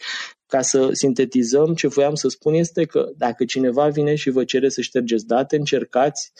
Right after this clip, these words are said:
să vă uitați pe aceste excepții și dacă nu vă încadrați în niciuna dintre ele, le puteți șterge. Dacă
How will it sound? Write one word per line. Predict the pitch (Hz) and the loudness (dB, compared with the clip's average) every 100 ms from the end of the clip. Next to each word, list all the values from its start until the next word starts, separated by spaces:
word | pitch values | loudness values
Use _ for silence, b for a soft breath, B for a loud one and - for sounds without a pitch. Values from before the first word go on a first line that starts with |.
| B B | B B
să | - | -4
vă | 131 123 | 0 2
uitați | 117 123 143 | 2 0 0
pe | |
aceste | 160 170 170 | -2 0 0
excepții | 175 170 175 170 170 | 0 0 -4 -2 -4
și | - | -2
dacă | 139 131 131 | 0 0 0
nu | 139 | 0
vă | 165 | 2
încadrați | 196 190 175 170 170 175 | 2 2 2 2 0 0
în | |
niciuna | 170 165 170 165 | 0 0 0 0
dintre | 160 151 | 0 2
ele, | 165 160 | 4 4
le | 160 | 2
puteți | 160 160 170 | 0 -2 -2
șterge. | - 135 110 113 | 0 -4 -2 -2
Dacă | 113 - 123 120 | -2 -2 0 0